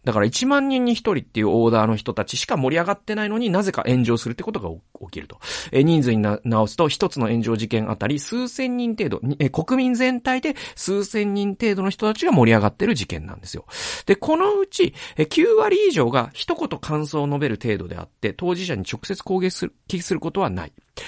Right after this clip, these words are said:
えー、複数回書き込みをしていて、直接攻撃の予備軍と考えられる人はこの中に数パーセントであり、人数にすれば数十人から数百人である。さらにこの中から実際に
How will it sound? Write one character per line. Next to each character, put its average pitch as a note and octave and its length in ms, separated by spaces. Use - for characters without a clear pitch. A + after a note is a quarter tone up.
え A#2 400
ー、 - 20
複 B3 280
数 - 220
回 F#3 220
書 D#3+ 80
き - 120
込 E3+ 140
み D#3+ 100
を D3+ 80
し C#3+ 100
て D3+ 120
い C#3+ 100
て、 A3 220
直 C#3+ 140
接 G3 180
攻 F#3+ 180
撃 C3 200
の D3 100
予 A#2+ 120
備 A3+ 180
軍 A3+ 200
と G#3+ 60
考 G#3 140
え F#3+ 60
ら F#3+ 120
れ F#3+ 100
る F3 80
人 F#3 220
は G#3+ 120
こ F#3+ 120
の F3+ 100
中 F#3 200
に G#3+ 80
数 B2+ 240
パ A#2 120
ー A2+ 40
セ A2+ 120
ン F#2+ 40
ト - 100
で F2 80
あ F#2 60
り、 A#2 160
人 B2+ 200
数 G2 100
に F#2 80
す - 140
れ G#2 60
ば E3+ 140
数 G#3 360
十 G3+ 160
人 F3+ 160
か G3+ 80
ら G3+ 60
数 A#2 200
百 G2 220
人 F2 160
で E2 80
あ D#2 40
る。 E2+ 80
さ E4 220
ら G4 100
に E4+ 140
こ C4+ 120
の C4+ 100
中 C4+ 160
か B3+ 140
ら B3+ 100
実 F#3 260
際 F#3+ 140
に F#3 220